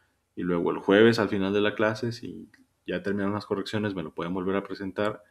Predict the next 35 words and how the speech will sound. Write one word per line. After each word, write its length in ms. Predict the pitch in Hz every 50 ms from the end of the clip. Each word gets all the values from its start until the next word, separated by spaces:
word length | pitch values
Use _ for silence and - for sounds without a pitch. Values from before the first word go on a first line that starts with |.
| _ _ _ _ _ _ _
y 80 | - -
les 160 | 82 85 80
digo, 180 | 82 80 80 80
"No, 280 | 80 87 85 80 -
todavía 320 | - 82 82 92 95 98 95
les 180 | 98 95 -
falla 320 | - 92 92 92 87 87 92
esto 200 | 98 - - 98
y 100 | 95 90
esto 200 | 87 87 - 95
y 60 | 85
esto 180 | 82 - -
en 80 | 82 82
el 140 | 80 80 -
reporte". 420 | - - - 113 107 - - -
Entonces 420 | 87 82 _ - - - - - -
todavía 340 | _ - - 50 - 76 85
lo 100 | 110 107
pueden 220 | - 110 113 117
volver 240 | 117 107 101 107 107
a 80 | 110 113
corregir 580 | - 113 107 107 - - 123 127 127 131 - _ _ _ _ _ _ _
y 160 | - 98 90 -
todavía 580 | _ - 67 64 60 58 60 80 87 98 101 120
hasta 160 | 117 - 104
el 60 | 101
martes 340 | 104 104 104 101 - 113 107
de 100 | 104 101
la 80 | 98
siguiente 300 | 98 - 104 101 101 98
semana 300 | - 110 107 104 104 110
me 100 | 104 101
lo 120 | 87 80 -
pueden 260 | - 80 78 80 80
entregar. 500 | 80 80 - - 98 104 117 117 - -